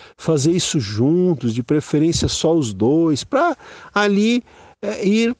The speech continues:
aumentando, né? Aquele, aquele, aquela intimidade, né? Aquele companheirismo, aquele envolvimento emocional do casal, tá certo? Até ele sugere aqui para os maridos o seguinte: "Marido, pergunte à sua esposa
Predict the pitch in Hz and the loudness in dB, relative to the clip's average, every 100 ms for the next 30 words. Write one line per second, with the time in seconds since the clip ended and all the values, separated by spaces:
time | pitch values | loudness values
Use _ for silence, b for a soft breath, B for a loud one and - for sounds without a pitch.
0 | _ 190 220 254 226 240 233 254 190 131 | _ 0 2 0 0 0 2 2 2 2
1 | 139 190 170 - 165 170 170 131 135 127 | 4 2 0 0 0 2 2 0 -2 -4
2 | - 156 160 131 127 - 160 175 160 - | 0 2 2 0 -2 -2 0 0 -2 0
3 | 180 147 120 127 156 165 147 113 123 139 | 0 2 2 2 2 2 0 2 2 0
4 | - 151 151 160 143 156 151 135 107 135 | 0 -2 0 -2 0 0 2 2 2 2
5 | 165 147 127 - 156 160 135 160 143 147 | 2 0 -2 0 0 2 2 2 2 2
6 | 143 151 156 156 151 - 170 127 131 175 | 2 0 0 2 0 0 0 2 2 2
7 | 156 120 - 107 90 - 92 - 101 - | 0 -2 -2 -4 -4 -10 -12 -12 -6 0
8 | 135 92 - B B B B B B B | 0 -2 -10 B B B B B B B
9 | - 123 165 170 180 - 185 139 151 151 | -6 -2 0 2 0 0 0 2 2 2
10 | 143 - 139 - 131 135 131 127 117 139 | 0 -2 -4 0 2 2 2 2 2 2
11 | 143 147 - 170 135 120 - 139 147 202 | 0 -2 -2 -2 0 0 0 0 2 2
12 | 123 80 B B B _ - 208 175 123 | 0 -4 B B B _ 0 0 0 -4
13 | 131 208 302 370 - 135 - 127 107 - | -2 0 2 0 -2 -2 0 -2 -2 -4
14 | - 143 180 139 110 | -4 0 2 0 -4